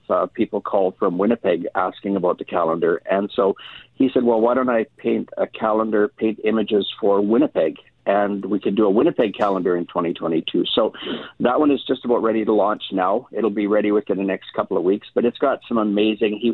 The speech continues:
spent, I think, about two weeks in Winnipeg, uh, just painting a number of, uh, a number of sites, the Parliament buildings, uh, the Forks, Assiniboine Park. Um, it's, uh, it's just a beautiful calendar. And then also he said, uh, he wanted to paint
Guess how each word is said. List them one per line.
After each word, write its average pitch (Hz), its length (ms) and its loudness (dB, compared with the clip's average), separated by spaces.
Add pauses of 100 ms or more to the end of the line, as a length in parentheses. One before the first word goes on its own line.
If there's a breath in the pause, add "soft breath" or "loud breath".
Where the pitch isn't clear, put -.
spent, 127 260 0 (480 loud breath)
I 123 60 0
think, 131 100 -2
about 135 240 0 (100)
two 131 120 2
weeks 113 280 0
in 107 140 -2
Winnipeg, 101 580 0
uh, 98 140 2
just 104 260 -6
painting 104 280 -2
a 95 40 0
number 101 340 2
of, 95 140 -2 (140)
uh, 98 180 0
a 104 80 0
number 101 280 0
of 98 100 -6 (320)
sites, 101 280 0 (100)
the 98 120 2
Parliament 101 480 -2
buildings, 101 480 0 (180)
uh, 98 200 2 (400 loud breath)
the 104 120 -2 (100)
Forks, 110 360 0 (160)
Assiniboine 104 680 -2
Park. 98 520 -4 (460 soft breath)
Um, 95 500 -2 (200)
it's, 110 240 0 (160)
uh, 98 240 2
it's 107 180 -2
just 120 180 -2
a 104 60 -2
beautiful 101 380 0
calendar. 95 480 0
And 117 140 2
then 127 120 2
also 143 300 0
he 127 240 -2
said, 120 320 0
uh, 110 240 0 (400 loud breath)
he 123 40 4
wanted 123 260 0
to 123 60 -12
paint 123 300 -4